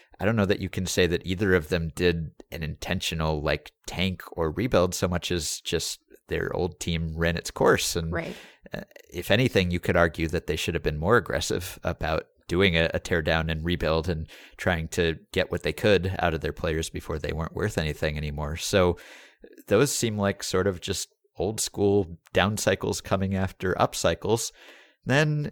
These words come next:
Speaker 1: in the A L East, you've got the Orioles, who I, I think sort of fit into that boat too, right? Like, they were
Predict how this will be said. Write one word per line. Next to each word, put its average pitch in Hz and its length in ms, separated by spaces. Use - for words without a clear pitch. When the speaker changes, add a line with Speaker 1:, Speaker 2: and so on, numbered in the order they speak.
Speaker 1:
in 120 80
the 120 120
A 123 60
L 123 160
East, 156 240
you've 120 140
got 113 200
the 101 100
Orioles, 170 420
who 127 140
I, 117 60
I 104 60
think - 260
sort - 320
of 226 120
fit 113 160
into 107 260
that 107 360
boat - 260
too, 151 400
right? 143 280
Like, 123 200
they 110 140
were 156 180